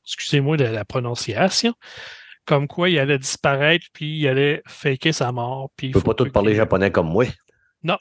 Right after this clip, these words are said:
Speaker 1: c'est exactement.
Speaker 2: <laughs>
Speaker 1: Dis-les donc pour voir.
Speaker 2: Genjoji.
Speaker 1: Ouais, c'est ça, je dis. <laughs> Ton, ton japonais, il est très bon, hein.
Speaker 2: Ouais.
Speaker 1: Fait que le, le, en fait, l'histoire, c'est ça.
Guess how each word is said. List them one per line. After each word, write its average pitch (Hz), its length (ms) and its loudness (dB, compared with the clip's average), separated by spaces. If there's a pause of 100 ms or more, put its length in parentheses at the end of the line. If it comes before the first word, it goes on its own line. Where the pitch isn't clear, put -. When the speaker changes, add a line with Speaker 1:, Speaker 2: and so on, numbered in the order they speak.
Speaker 1:
c'est - 140 -2
exactement. 139 580 0 (180)
Speaker 2:
<laughs> - 880 -4
Speaker 1:
Dis-les 139 320 -2
donc 175 160 2
pour 135 120 -4
voir. 170 180 0 (640)
Speaker 2:
Genjoji. 170 1200 0 (180)
Speaker 1:
Ouais, 139 100 -10
c'est - 140 -14
ça, - 120 -8
je 131 80 -6
dis. - 120 -8
<laughs> - 1120 -2 (1200)
Ton, 139 220 0
ton 147 140 0
japonais, 151 400 2
il 143 60 2
est 131 80 -4
très 127 200 2
bon, 127 300 -4
hein. 101 180 -10 (240)
Speaker 2:
Ouais. 92 180 2 (880)
Speaker 1:
Fait 156 120 0
que 208 120 -2
le, 214 140 -4
le, 202 200 0
en 170 100 4
fait, 247 160 2 (120)
l'histoire, 175 600 0
c'est 160 100 -4
ça. 165 160 -6